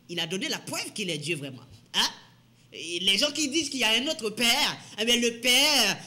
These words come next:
vous a déclaré dans Hébreux chapitre un, le verset huit, que Jésus-Christ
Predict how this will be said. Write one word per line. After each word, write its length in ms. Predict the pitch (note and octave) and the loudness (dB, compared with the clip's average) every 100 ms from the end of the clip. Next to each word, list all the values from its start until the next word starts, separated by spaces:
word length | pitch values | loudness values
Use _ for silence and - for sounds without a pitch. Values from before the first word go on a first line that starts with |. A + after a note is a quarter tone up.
| - | -6
vous 240 | A3 A3+ | 0 2
a 80 | G3+ | 2
déclaré 680 | F3 E4+ E4+ C#4 G#3+ G#3+ B3 | 2 0 2 0 2 4 2
dans 180 | G#3 E3+ - F4+ | 2 0 4 4
Hébreux 240 | F4 D4 | 4 2
chapitre 520 | B3 A3+ F#3+ A#3 G#3+ - G#3+ | 0 0 -2 -2 -2 0 2
un, 240 | A#3+ C#4 - - - | 4 2 -4 -18 -10
le 280 | - C4 F#4+ | 0 4 6
verset 300 | D#4+ C#4 B3 | 4 2 2
huit, 480 | A3 A#3+ E4 - - | 2 2 2 -4 -6
que 160 | C#4 B3 | -2 0
Jésus-Christ 760 | E3 B3 F#3 A#3 - C4 D4+ | 0 0 0 -4 -4 -6 -6